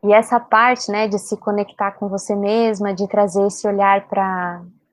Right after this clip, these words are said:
pra questão energética do nosso corpo, eu tenho estudado também sobre, sobre essa parte energética. É, ah, vou te contar, recentemente eu fiz um curso de leitura de aura,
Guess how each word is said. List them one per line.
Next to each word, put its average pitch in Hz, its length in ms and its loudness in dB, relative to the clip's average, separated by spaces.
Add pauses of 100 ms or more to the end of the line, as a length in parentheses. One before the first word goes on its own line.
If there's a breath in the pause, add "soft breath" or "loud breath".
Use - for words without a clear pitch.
pra 196 120 -2
questão 202 380 -4
energética 202 720 0
do 190 100 -4
nosso 190 320 -6
corpo, 233 600 -2 (720)
eu 190 100 -8
tenho 202 220 0
estudado 190 540 0
também 190 360 -4
sobre, 185 400 -2 (640)
sobre 196 520 -8 (320)
essa 190 160 -6
parte 202 380 2
energética. 233 1040 2 (1000)
É, 185 540 -4 (500 soft breath)
ah, 247 180 2
vou 190 100 0
te - 100 -12
contar, 226 220 0
recentemente 226 720 2
eu 208 60 -12
fiz - 140 -10
um 233 100 4
curso 226 320 4
de 208 160 0
leitura 202 460 0
de 190 160 0
aura, 233 420 4